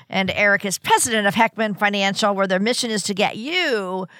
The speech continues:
to and through a worry-less wealth retirement. So Eric is here to guide you, to help you worry less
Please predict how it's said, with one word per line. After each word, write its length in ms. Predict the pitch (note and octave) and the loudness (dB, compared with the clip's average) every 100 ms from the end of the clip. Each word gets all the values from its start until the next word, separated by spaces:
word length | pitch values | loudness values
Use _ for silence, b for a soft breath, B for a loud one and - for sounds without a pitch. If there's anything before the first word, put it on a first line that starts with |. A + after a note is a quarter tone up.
| B - | B -8
to 380 | - F#4 F#4+ - | -2 0 0 2
and 280 | - F4 E4+ | 2 0 -4
through 360 | C#4+ C#4 C4+ | -4 0 0
a 160 | - A#3+ | 4 2
worry-less 1040 | G#3+ G3+ D4+ D#4+ D#4 C#4+ A#3+ F#3+ D#3 - - | 2 -2 0 2 0 -2 0 2 0 -4 -8
wealth 480 | F#3 F#3+ D#3 D#3 - | -2 2 2 -2 -8
retirement. 840 | F#3 F#3 - D#3 C#3+ C#3 C#3 C3 - | -6 -4 -4 -2 -2 -2 -4 -6 -6
So 380 | - F#3+ F3 E3+ _ B B - | -2 0 0 -4 _ B B -6
Eric 260 | B3+ C4+ | -2 0
is 160 | B3 A3+ | -2 -2
here 340 | B3 A3+ A3 G#3+ | 0 2 2 0
to 140 | G#3 | -4
guide 360 | F#3 G3+ A3 F#3 | 2 4 4 0
you, 160 | G#3+ | -4
to 120 | E3 | 0
help 280 | F3 A#3 G3 | 2 2 0
you 560 | G#3+ A3+ A3 A3 A3 G3 | -4 -2 0 0 -2 -2
worry 280 | A3 D4+ A#3+ | 0 0 2
less 500 | A#3 E3+ - - | 0 0 -6 -8